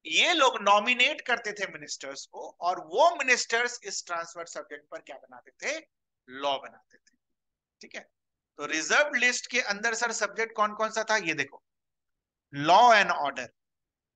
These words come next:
रिजर्व list में, Finance रिजर्व list में, Land revenue रिजर्व list में। ठीक है,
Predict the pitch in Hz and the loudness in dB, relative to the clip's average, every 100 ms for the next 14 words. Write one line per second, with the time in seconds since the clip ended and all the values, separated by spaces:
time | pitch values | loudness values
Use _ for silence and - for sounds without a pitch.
0 | _ _ _ _ _ _ 139 139 156 156 | _ _ _ _ _ _ -10 -4 -2 -2
1 | 143 135 - - _ _ _ _ _ - | -6 -8 -12 -20 _ _ _ _ _ -2
2 | 180 190 202 202 180 - - - _ _ | 2 4 6 6 2 -4 -12 -14 _ _
3 | _ 139 135 143 135 127 123 - _ _ | _ -14 -8 -6 -8 -12 -16 -20 _ _
4 | _ 147 160 202 240 240 226 220 196 196 | _ -8 0 2 2 0 -4 -4 -4 -8
5 | 135 - _ - 143 139 143 135 127 - | -10 -16 _ -16 -12 -8 -8 -10 -16 -18
6 | 117 _ _ _ _ _ _ 185 254 220 | _ _ _ _ _ _ _ -12 -8 -8